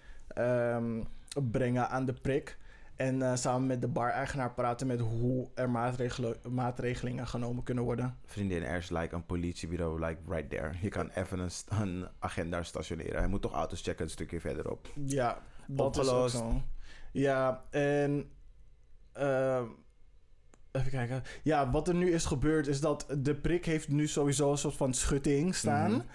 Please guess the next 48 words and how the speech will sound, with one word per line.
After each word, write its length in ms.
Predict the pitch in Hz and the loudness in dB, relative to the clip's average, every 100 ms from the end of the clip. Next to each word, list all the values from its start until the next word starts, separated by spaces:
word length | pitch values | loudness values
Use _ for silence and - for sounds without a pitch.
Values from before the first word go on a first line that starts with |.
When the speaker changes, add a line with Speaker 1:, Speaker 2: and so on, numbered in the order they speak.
| - - - | -16 -16 -8
Speaker 1:
om 360 | - 131 135 135 | 0 2 4 2
ze, 180 | - 151 | 2 0
om 240 | 131 139 135 | 2 2 2
de 100 | 135 | 4
mensen 440 | 131 139 139 135 - - | 2 2 2 2 -2 -6
te 100 | - | 0
Speaker 2:
Ja. 60 | 101 | 2
Speaker 1:
beschutten 460 | 87 87 147 143 | 4 2 2 2
een 60 | 143 | 4
beetje 300 | 139 143 147 | 4 4 2
van 440 | - 147 135 131 - - | 0 2 2 0 -2 -6
mensen 460 | 139 131 123 127 | -2 2 2 2
die 120 | 131 139 | 0 0
voorbij 320 | 135 127 131 | 2 4 4
rijden. 320 | 127 127 139 | 4 4 2
Maar 160 | 127 123 | 0 0
goed, 380 | 135 120 - - | 0 0 -2 -6
ik 100 | 120 | -2
bedoel, 200 | 127 127 | 0 0
geluid 380 | - 120 123 | 2 2 2
gaat 180 | - 123 | 0 2
gewoon 320 | - 127 120 120 | 2 2 2 2
er 80 | |
doorheen, 460 | 120 123 120 123 135 | 2 2 2 2 2
door 120 | 127 | 2
die 100 | 123 | 2
plantenbakken 720 | - 131 123 127 127 123 123 | 2 2 2 2 0 0 0
en 160 | 110 120 | 2 2
die, 340 | 117 120 117 | 2 2 2
eh, 260 | 113 107 113 - - | 4 2 2 -2 -6
Speaker 2:
Ja. 220 | 101 90 85 | -2 0 0
Speaker 1:
soort 140 | 127 | 0
van 180 | 131 117 | 0 0
tuinhek 280 | 127 123 123 | 2 2 2
die 80 | |
Speaker 2:
Zolang 180 | 117 131 | 2 2
Speaker 1:
ze 60 | 165 | 4
Speaker 2:
je 60 | |
Speaker 1:
daar 80 | 165 | 2
Speaker 2:
maar 100 | 151 | 4
Speaker 1:
hebben 100 | 123 113 | 4 2
Speaker 2:
niet 80 | - | 2
Speaker 1:
gezet. 140 | 110 | 2
Speaker 2:
geraakt 200 | 104 104 | 2 2
kan 120 | 101 | 0
worden 220 | 95 92 | 2 2
met 160 | 87 85 | 0 -4
shit, 220 | - 95 | -2 -4